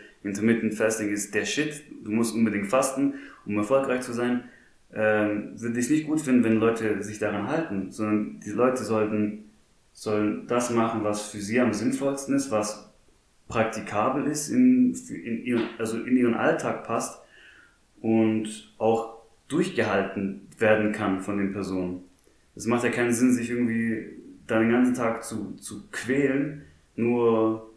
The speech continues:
nur weil, weil ich oder ein anderer sagt, „Ey, das ist, damit man ist, man macht damit Erfolg.“ Genauso wie im Training.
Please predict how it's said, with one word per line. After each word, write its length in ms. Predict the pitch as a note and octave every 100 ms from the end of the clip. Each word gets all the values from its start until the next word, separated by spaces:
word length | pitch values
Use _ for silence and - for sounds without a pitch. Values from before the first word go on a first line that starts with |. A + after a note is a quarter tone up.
| _
nur 220 | G#2+ A#2
weil, 300 | A#2 A2 A2 G#2+
weil 300 | G#2 G#2 -
ich 240 | D#3 E3+ A2+
oder 140 | A2
ein 100 | G#2+ G#2+
anderer 300 | E3 A2+ G#2
sagt, 400 | A2+ A2+ - A2
„Ey, 200 | A2 G#2+
das 260 | G#2 -
ist, 380 | G#2 G#2 - -
damit 260 | G2+ G#2 G#2
man 160 | G#2
ist, 260 | A2+ - -
man 140 | A2+
macht 220 | A#2 A#2+
damit 280 | A2 G#2+ G#2+
Erfolg.“ 460 | G#2 - C3 C3+ - - -
Genauso 340 | A2 A#2+ B2
wie 40 | A2+
im 260 | A2 G#2+ G#2+
Training. 460 | C#3 C#3 G#2+ F#2+